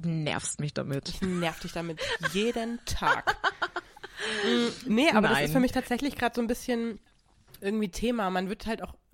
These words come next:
Speaker 2: älter und so um einen herum <clears throat> bilden sich halt schon Familien, ne, und Kinder und das ist ja auch voll schön und man,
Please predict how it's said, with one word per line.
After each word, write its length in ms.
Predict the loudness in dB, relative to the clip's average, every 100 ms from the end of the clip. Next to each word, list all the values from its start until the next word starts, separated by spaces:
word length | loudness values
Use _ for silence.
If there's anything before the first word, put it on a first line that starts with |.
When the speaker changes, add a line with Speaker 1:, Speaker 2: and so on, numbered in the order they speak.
| -20 _
Speaker 2:
älter 480 | -4 -2 0 2 2
und 260 | 0 -8 -10
so 280 | -6 -4 -4 -8 _
um 180 | -6 -4
einen 240 | -4 -6
herum 720 | -8 -10 -4 -2 0 0 -2 -8 -18 -20 -20 -20 _ _ _ _ -2
<clears throat> 0 | -2 4 4 4 -2 -8
bilden 360 | 0 0 2 -2
sich 180 | -4 -6
halt 160 | -10
schon 240 | -10 -12 -4
Familien, 760 | 0 2 4 4 2 -2 -4
ne, 300 | -4 -6 -6
und 160 | -10 -8
Kinder 680 | -2 -2 -2 -4 -4 -6 -6
und 320 | -6 -6 -10 -10
das 160 | -10
ist 180 | -6 2
ja 100 | 4
auch 60 | 4
voll 180 | 0 -2
schön 260 | 2 2
und 160 | 0 -2
man, 240 | -2 -2